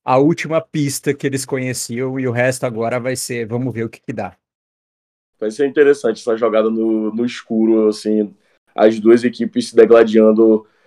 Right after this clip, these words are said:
Speaker 2: é, em Catar, na Arábia Saudita e em Abu Dhabi, ao mesmo tempo que podem ser três corridas chatíssimas, e, porque, né, é, a gente não espera muita coisa dessas pistas. Mas, enfim.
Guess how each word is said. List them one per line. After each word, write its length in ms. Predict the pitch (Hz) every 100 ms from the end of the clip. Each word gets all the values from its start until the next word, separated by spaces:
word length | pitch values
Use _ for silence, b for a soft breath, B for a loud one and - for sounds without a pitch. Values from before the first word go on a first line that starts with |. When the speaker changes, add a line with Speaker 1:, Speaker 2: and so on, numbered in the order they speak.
| _ _
Speaker 2:
é, 680 | - 117 113 113 113 110 104
em 200 | 131 131
Catar, 720 | 123 123 120 117 113 117 117 113
na 140 | 113
Arábia 240 | 113 113
Saudita 920 | 113 110 107 107 113 117 113 110 107 -
e 320 | 110 110 110 - _ _ 113
em 100 | 110
Abu 140 | 110
Dhabi, 500 | 104 104 110 117 113 _ _ _ _ -
ao 120 | 151
mesmo 200 | 165 165
tempo 220 | 160 156
que 100 | -
podem 220 | 135 139
ser 160 | 139 131
três 180 | 123 127
corridas 340 | 123 123 120
chatíssimas, 640 | 127 127 117 120 110 110 107 104
e, 240 | 104 92 _
porque, 380 | - - 101 101
né, 420 | 104 104 98 104 - _ -
é, 540 | 87 92 92 90 87 87
a 40 |
gente 300 | 95 98 95
não 80 | 104
espera 300 | 104 92 98
muita 200 | 95 98
coisa 200 | 92 92
dessas 220 | 95 -
pistas. 420 | - - - - B B B _ _
Mas, 200 | 202 214
enfim. 300 | 220 147